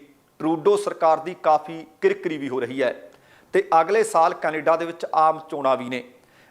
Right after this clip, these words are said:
ਅਜਿਹੇ ਵਿੱਚ ਸਰਕਾਰ ਨੇ ਵੀਜ਼ਾ ਨਿਯਮਾਂ ਨੂੰ ਲੈ ਕੇ ਕਾਫੀ ਸਖਤੀ ਕਰਨੀ ਸ਼ੁਰੂ ਕਰ ਦਿੱਤੀ ਹੈ ਤਾਂ ਕਿ ਜਿਹੜੇ ਇੱਥੋਂ ਦੇ ਲੋਕ ਨੇ, ਸਥਾਨਕ ਲੋਕਾਂ ਨੂੰ ਰੁਜ਼ਗਾਰ ਮਿਲ ਸਕੇ। ਦਰਅਸਲ ਕੈਨੇਡਾ ਦੇ ਪ੍ਰਧਾਨ ਮੰਤਰੀ ਜਸਟਿਨ ਟਰੂਡੋ ਨੇ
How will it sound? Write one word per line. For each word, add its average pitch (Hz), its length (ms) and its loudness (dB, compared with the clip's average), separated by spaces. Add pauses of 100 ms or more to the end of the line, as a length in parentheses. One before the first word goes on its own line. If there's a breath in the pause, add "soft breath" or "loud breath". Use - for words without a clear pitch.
(100)
ਅਜਿਹੇ 160 380 4
ਵਿੱਚ 202 200 -6
ਸਰਕਾਰ 160 500 0
ਨੇ 190 120 -6
ਵੀਜ਼ਾ 139 380 0
ਨਿਯਮਾਂ 139 400 -2
ਨੂੰ 170 120 -8
ਲੈ 131 80 2
ਕੇ 151 200 -2 (480 loud breath)
ਕਾਫੀ 175 340 2
ਸਖਤੀ - 460 -4
ਕਰਨੀ 135 280 -2
ਸ਼ੁਰੂ 170 200 -4
ਕਰ 135 160 -2
ਦਿੱਤੀ 135 320 -2
ਹੈ 113 100 0 (640 soft breath)
ਤਾਂ 175 180 4
ਕਿ 220 140 -2
ਜਿਹੜੇ 220 320 2
ਇੱਥੋਂ 190 340 -4
ਦੇ 190 120 2
ਲੋਕ 170 280 -2
ਨੇ, 190 80 -6
ਸਥਾਨਕ 170 560 -2
ਲੋਕਾਂ 165 320 -4
ਨੂੰ 160 100 -4
ਰੁਜ਼ਗਾਰ 135 440 2
ਮਿਲ 131 120 -2
ਸਕੇ। 160 360 -4 (640 soft breath)
ਦਰਅਸਲ 190 460 2
ਕੈਨੇਡਾ 180 420 0
ਦੇ 185 120 -4
ਪ੍ਰਧਾਨ 143 480 0
ਮੰਤਰੀ 165 320 -6
ਜਸਟਿਨ 143 420 -2
ਟਰੂਡੋ 139 440 -2
ਨੇ 147 140 0